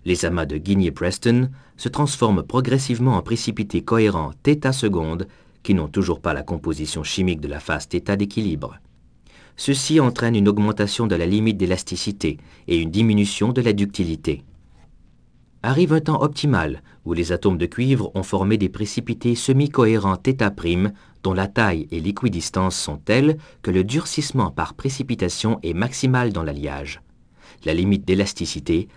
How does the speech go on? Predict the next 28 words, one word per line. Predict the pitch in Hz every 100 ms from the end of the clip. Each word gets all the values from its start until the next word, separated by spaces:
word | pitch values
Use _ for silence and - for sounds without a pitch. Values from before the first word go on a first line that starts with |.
| -
atteint | 85 - 92
une | 87
valeur | 78 76 73 85
maximale | 110 - 101 82 78 110 - _
et | 101
la | 85
ductilité | 78 123 135 131 131 147 151 -
est | 104 101
minimale. | 131 139 110 73 65 - _ _ _ _ _ _ _ _ _ _
Si | -
le | 98 92
traitement | 92 95 90
de | 80
vieillissement | 73 82 80 - 98
est | 73
poursuivi | 69 98 - 87 76
trop | 73 92
longtemps, | 104 80 - 92 101 - _ _
les | 92 95
précipités | 117 - - 107 - 85
θ | 104 101 - 123
de | 80
la | 76
phase | 76 80 71
d'équilibre | 78 76 101 143 123 - - _
commencent | 107 117 135 135
à | 87
apparaître. | 98 92 80 71 67 -